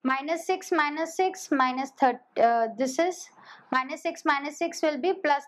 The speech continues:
thirty-six. Two into minus eighteen, it is minus thirty-six. Minus four into minus six, it is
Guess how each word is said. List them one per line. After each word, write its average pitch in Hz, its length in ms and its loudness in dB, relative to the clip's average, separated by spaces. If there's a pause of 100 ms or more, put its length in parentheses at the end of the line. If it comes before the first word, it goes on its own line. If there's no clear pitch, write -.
thirty-six. 220 720 -2 (960)
Two 349 200 6
into 370 560 2 (1120)
minus 277 540 -2
eighteen, 330 640 -2 (260)
it 226 160 -2
is 277 300 -2 (520)
minus 220 460 0
thirty-six. 277 760 0 (460)
Minus 277 460 -2
four 302 280 2
into 302 260 0
minus 277 460 -2
six, 330 280 0
it 254 180 2
is 254 240 0